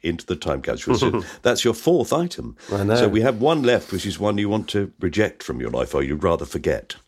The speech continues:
Speaker 2: Oh, oh, I see. Well, okay. I mean, so this is a rejection, but, um, but I won't f-, ever forget it. Um,
Speaker 1: Okay.
Speaker 2: it's, uh, it's salt lakritz.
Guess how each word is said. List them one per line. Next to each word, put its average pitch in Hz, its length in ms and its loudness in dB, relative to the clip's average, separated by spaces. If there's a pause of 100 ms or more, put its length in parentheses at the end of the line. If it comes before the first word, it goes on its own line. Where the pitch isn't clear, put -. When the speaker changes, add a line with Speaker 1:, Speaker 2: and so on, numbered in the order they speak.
(100)
Speaker 2:
Oh, 123 260 2
oh, 180 220 8
I 165 60 4
see. - 160 -4
Well, 160 240 2
okay. 135 420 2
I 147 60 2
mean, 151 180 4
so - 100 -6
this 202 220 4
is 185 100 2
a 170 80 2
rejection, 139 880 0
but, 107 300 -2 (140)
um, 113 560 -2 (320)
but 117 180 -4
I 107 80 2
won't 110 320 0
f-, - 180 -20
ever 104 180 -4
forget 101 360 -2
it. - 240 -10
Um, 110 360 0 (140)
Speaker 1:
Okay. 87 320 -2
Speaker 2:
it's, - 340 0
uh, 131 500 4 (120)
it's - 260 -6 (120)
salt - 600 0 (120)
lakritz. - 800 -4